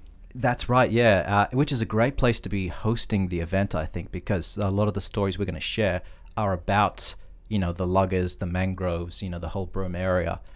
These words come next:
um, and reflecting so many different things. You know, as I said, Broome's quite multicultural, so we've got a lot of history put into these, uh, these spooky stories.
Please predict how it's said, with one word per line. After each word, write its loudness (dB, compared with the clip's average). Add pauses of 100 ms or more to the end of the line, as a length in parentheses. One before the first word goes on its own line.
(260)
um, -2
and -2
reflecting 0 (460)
so 4
many 4
different -2
things. -2
You -2
know, 0
as 0
I -4
said, 0
Broome's 2
quite 0
multicultural, -4
so -4
we've -4
got 0
a -2
lot 0 (420)
of -2 (100)
history 2
put -2
into 0
these, -4
uh, -2
these -6
spooky -2
stories. -8